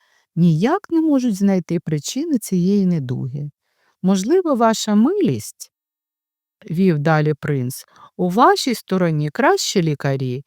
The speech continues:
і ви порадите, що мені робити?» Бортоло залюбки давав людям поради, тому і принцові порадив дуже добре. «У моїй стороні, — сказав він, — проти такої хвороби є один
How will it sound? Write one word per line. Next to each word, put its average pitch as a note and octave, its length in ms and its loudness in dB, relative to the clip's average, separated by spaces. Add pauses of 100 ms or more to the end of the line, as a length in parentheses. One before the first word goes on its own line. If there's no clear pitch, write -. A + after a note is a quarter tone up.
(280)
і F3+ 100 0
ви A3 160 2
порадите, G3+ 640 2
що G3+ 260 -2
мені G3+ 260 2
робити?» F#3 760 -4 (540)
Бортоло F4 600 0
залюбки G#3 640 2
давав A3+ 440 4
людям F#3+ 360 2
поради, B2 720 -6 (380)
тому A#3+ 420 4
і A3+ 80 4
принцові C#4+ 720 -2
порадив G3 600 2
дуже G3 360 2
добре. C3 680 -4 (720)
«У F#3+ 100 -2
моїй F#3+ 340 4
стороні, — D#3 680 -2 (420)
сказав C#3 600 -6
він, — B2+ 340 -10 (320)
проти D4+ 360 0
такої C4+ 400 0
хвороби B3+ 720 0 (380)
є C#4 280 2
один A#3 480 0